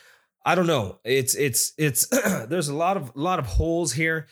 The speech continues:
and watching the end be the fucking one that I have outside the circle would be the truth, right? Because Bigfoot does, I can't imagine, has the brains to do that. Matter of fact, I think break, Bigfoot would just break the, the cow's back, or maybe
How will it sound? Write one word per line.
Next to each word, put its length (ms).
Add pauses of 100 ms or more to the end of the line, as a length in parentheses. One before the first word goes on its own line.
(420)
and 520
watching 320
the 120
end 160
be 120
the 100
fucking 360
one 180
that 80
I 80
have 180
outside 260
the 100
circle 200
would 100
be 100
the 100
truth, 360
right? 160
Because 340
Bigfoot 440
does, 220
I 200
can't 220
imagine, 280
has 160
the 80
brains 420
to 60
do 200
that. 280 (800)
Matter 180
of 60
fact, 180
I 60
think 200
break, 260
Bigfoot 480
would 160
just 300
break 380
the, 260 (440)
the 60
cow's 300
back, 600
or 420 (600)
maybe 440